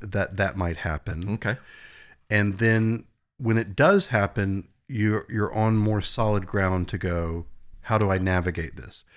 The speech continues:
Speaker 1: Now, it doesn't mean that part isn't hard. It is hard.
Speaker 2: Oh,
Speaker 1: Right?
Speaker 2: yeah.
Speaker 1: But it's a
Speaker 2: Right.
Speaker 1: different kind of tough.
Speaker 2: Yeah.
Speaker 1: It's like my, my kid, my client, it's like, yeah,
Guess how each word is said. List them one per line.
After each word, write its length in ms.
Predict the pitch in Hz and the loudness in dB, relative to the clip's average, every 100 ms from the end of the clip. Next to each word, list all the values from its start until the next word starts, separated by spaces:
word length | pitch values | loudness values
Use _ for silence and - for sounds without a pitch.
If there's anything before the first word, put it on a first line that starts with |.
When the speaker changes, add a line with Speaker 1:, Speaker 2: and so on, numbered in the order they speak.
| - | 2
Speaker 1:
Now, 80 | 151 | 4
it 60 | 151 | 8
doesn't 180 | 180 | 8
mean 160 | 156 127 | 8 8
that 240 | 113 - | 4 0
part 200 | - 107 | 2 2
isn't 220 | 98 85 - | 2 -2 -6
hard. 360 | - 80 76 - | -6 -6 -8 -6
It 80 | 113 | 2
is 140 | 117 101 | 2 2
hard. 300 | 110 73 69 | -2 -2 4
Speaker 2:
Oh, 140 | 113 | 8
Speaker 1:
Right? 80 | 113 | 8
Speaker 2:
yeah. 160 | 120 - - | 6 2 -2
Speaker 1:
But 100 | 127 | 0
it's 100 | 123 | 2
a 40 | - | 4
Speaker 2:
Right. 80 | |
Speaker 1:
different 280 | 175 - - | 4 4 -2
kind 240 | - 190 175 | -2 -2 -2
of 100 | - | -4
tough. 340 | - - - - | -10 -12 -12 -2
Speaker 2:
Yeah. 220 | 95 73 - | 0 0 0
Speaker 1:
It's 200 | 123 - | 0 4
like 160 | 135 127 | 4 6
my, 260 | 127 120 110 | 4 4 0
my 180 | 113 | -2
kid, 420 | 107 - 175 92 95 | -2 2 2 2 0
my 100 | 95 | -4
client, 500 | - 156 123 90 87 - - - - | 0 2 4 2 -2 -8 -20 -10 -6
it's 220 | 107 - | -4 -2
like, 260 | 107 98 - - - - | -2 -2 -8 -20 -20 -8
yeah, 260 | 131 170 117 | 0 2 2